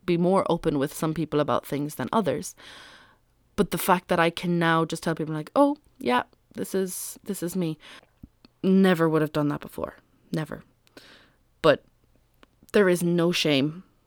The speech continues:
in talking about your mental health. There's no shame in accepting and admitting you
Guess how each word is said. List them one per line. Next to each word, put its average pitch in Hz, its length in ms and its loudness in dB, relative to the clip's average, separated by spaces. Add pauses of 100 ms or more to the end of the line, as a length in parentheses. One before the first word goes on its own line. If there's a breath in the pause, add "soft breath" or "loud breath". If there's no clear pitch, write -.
(360)
in 165 140 0
talking 147 320 0
about 147 240 -6
your 160 80 -6
mental 151 200 -6
health. 143 100 -4
There's 147 180 0
no 160 200 0
shame 156 260 -4
in 151 80 -4
accepting 151 580 -6
and 147 120 -2
admitting 151 360 -4
you 151 340 -6